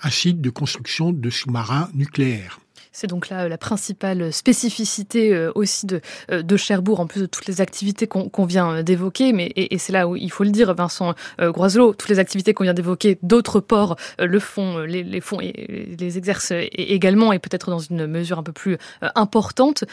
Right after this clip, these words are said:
Speaker 2: Euh, en revanche, cette fameuse fabrication, ce fameux assemblage, euh, de sous-marins, euh, c'est une spécificité,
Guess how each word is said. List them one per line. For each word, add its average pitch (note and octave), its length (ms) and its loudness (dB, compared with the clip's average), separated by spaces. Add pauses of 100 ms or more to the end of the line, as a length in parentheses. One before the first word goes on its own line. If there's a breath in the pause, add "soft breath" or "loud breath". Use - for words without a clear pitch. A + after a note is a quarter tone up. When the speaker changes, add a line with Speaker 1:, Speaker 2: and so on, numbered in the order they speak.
(160 loud breath)
Speaker 2:
Euh, F3 100 0
en A3+ 120 6
revanche, G#3 420 2
cette G3 160 -4
fameuse F3+ 300 -4 (160)
fabrication, G3 680 -2 (120)
ce - 120 -14
fameux F3 300 0
assemblage, A3 580 2 (260 loud breath)
euh, F#3+ 80 0
de G3 160 4
sous-marins, G3+ 600 2
euh, - 20 -2 (240 loud breath)
c'est B3+ 340 -2
une A3+ 80 6
spécificité, G#3 1000 -2